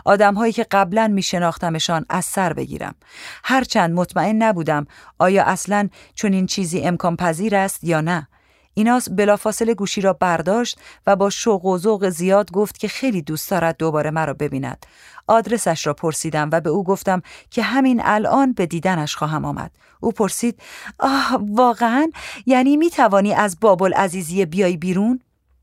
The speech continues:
پس او خبر داشت. گیج شده بودم. مادرم چگونه جرأت کرده بود حقیقت را به ایناس بگوید، در حالی که از همان ابتدا به کل فامیل دربارهٔ من دروغ گفته بود؟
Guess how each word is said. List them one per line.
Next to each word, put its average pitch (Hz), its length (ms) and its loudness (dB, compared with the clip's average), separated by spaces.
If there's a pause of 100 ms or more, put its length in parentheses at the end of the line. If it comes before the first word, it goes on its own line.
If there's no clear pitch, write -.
(360)
پس 160 260 -4
او 180 120 -6
خبر 180 400 -4
داشت. - 380 -12 (400)
گیج 208 200 2
شده 151 300 -2
بودم. 139 300 -8 (380)
مادرم 262 380 4
چگونه 254 400 2
جرأت 226 400 2
کرده 180 300 0
بود 175 160 -2
حقیقت 180 580 -6
را 180 60 2
به 156 100 0
ایناس 156 340 -2
بگوید، 156 400 -4 (400)
در 220 140 6
حالی 233 220 0
که 226 140 0
از 208 140 0
همان 233 280 2
ابتدا 208 540 0 (280)
به 208 100 4
کل 262 400 2
فامیل 202 520 0
دربارهٔ 175 480 2
من 170 180 -2
دروغ 165 320 -2
گفته 151 280 -4
بود؟ 143 240 -10